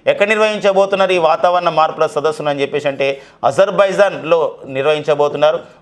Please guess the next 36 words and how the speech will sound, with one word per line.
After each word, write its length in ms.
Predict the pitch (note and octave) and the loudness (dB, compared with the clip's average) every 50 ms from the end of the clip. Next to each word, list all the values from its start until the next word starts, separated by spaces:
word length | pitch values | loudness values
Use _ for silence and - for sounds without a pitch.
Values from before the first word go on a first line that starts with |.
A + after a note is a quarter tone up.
| - - | -4 -2
మరొక 240 | - - F#3+ - A3 | 0 2 2 2 2
విషయం 340 | G#3+ G#3+ G3+ - G#3+ F#3+ | 2 2 0 0 0 2
గమనించాలి, 640 | F3+ E3+ F3 F3 F3 F3 E3+ F3 E3+ E3 E3 E3 D3+ - - - _ _ - | 2 2 0 -2 -2 -2 0 0 2 2 2 0 -2 -6 -14 -20 _ _ -8
సిఓపి 340 | - F#3+ G#3 A3+ A3+ A3+ A3+ | -4 0 2 2 2 0 -2
థర్టీ 300 | G#3+ - F3+ E3+ F3 G3+ | 0 0 -2 0 2 2
కూడా 140 | G#3 G#3+ G#3 | 2 2 2
డిసైడ్ 400 | F3 D#3+ E3 D#3+ F#3 F3 E3+ E3+ | 0 -2 0 2 2 2 4 2
అయింది. 340 | E3+ E3+ E3 F#3 F#3+ F#3+ - - _ _ - D3 | 2 2 0 -2 -4 -4 -8 -16 _ _ -2 -2
Conference 460 | E3 F#3 D#3+ F#3 G3 G3 F#3+ G3 F#3 | -2 -2 0 -2 -2 0 2 0 0
of 100 | F3 F#3 | 0 -2
the 60 | F#3 E3+ | 0 0
Parties 300 | D#3+ D#3 D#3+ E3+ D#3 - | 0 0 0 -2 -2 0
థర్టీ, 400 | - D3 D3 - - E3 D3+ - - - - _ C3+ | 0 0 0 0 -2 -2 -2 -4 -10 -18 -12 _ -2
United 300 | C#3+ F3 F#3 G#3 G3+ F#3+ | -2 -2 0 0 -2 0
Nations 320 | F3+ F3 F3 D#3+ F#3 F#3 - - D3 | 0 0 0 -2 -4 -6 -6 -2 0
Framework 340 | D#3 D#3+ E3 E3 E3+ E3 - C#3+ | 0 0 2 0 -2 0 0 -2
Convention 340 | C#3+ D#3 E3 F3+ F3+ D#3+ E3+ E3+ | -2 -2 -2 -4 -4 -4 -4 -4
on 60 | E3+ | -4
the 120 | E3+ E3 - | -4 -2 -2
Climate 320 | D3 C3+ C#3+ D#3 D3+ C#3 D#3 | -2 0 0 -2 -4 -2 -2
Change, 220 | D#3+ D3+ D3 C#3+ C3+ - - - _ - | -2 -2 -2 -4 -4 -6 -12 -20 _ -4
మరి 120 | B2+ C#3 | -4 -2
టూ 240 | C3+ - E3 F3+ F#3+ | -2 0 0 2 2
థౌజండ్ 220 | G3+ G3 G3 E3 | 2 2 0 2
ట్వంటీ 340 | - E3 E3+ E3 - F#3+ F#3 F#3 - - | 0 -2 0 0 -2 -2 -2 -4 -6 -6
ఒక 180 | C3+ C#3 - D#3+ | -4 -2 0 0
నా-, 160 | D3+ D3 C3+ - - - - - | 0 0 -2 -6 -12 -10 -4 -2
ఆ, 280 | B2+ C3 B2+ B2+ B2+ A2+ | 0 0 0 0 -2 -2
ఈ 160 | B2 C#3+ C#3 - | -4 -8 -6 -4
ఒక 160 | B2+ C3 B2+ C#3 | -4 -2 -2 -2
టూ 220 | C3+ - D#3 E3+ | -2 0 0 2
థౌజండ్ 240 | E3+ F#3+ F3+ E3+ - | 2 2 2 2 2
ట్వంటీ 240 | E3 E3 E3+ E3 F3+ | 0 0 0 -2 -6
ఫోర్లో 720 | - - - - - - - D#3+ F3 G3 F#3+ G#3 A3+ B3 | -8 -10 -16 -20 -20 -4 0 0 2 2 2 2 2 2
అజర్బైజాన్ 580 | A3 F3 D#3 D#3 F#3 F3+ F3 F#3 F3+ F#3 F3+ D#3+ | 0 0 0 2 2 2 2 2 2 2 0 0
నిర్వహిస్తారు. 600 | D#3 D3 D3 D3 C3 - - D3 D#3 D#3 - | 0 0 0 -2 -2 0 0 0 0 -2 -6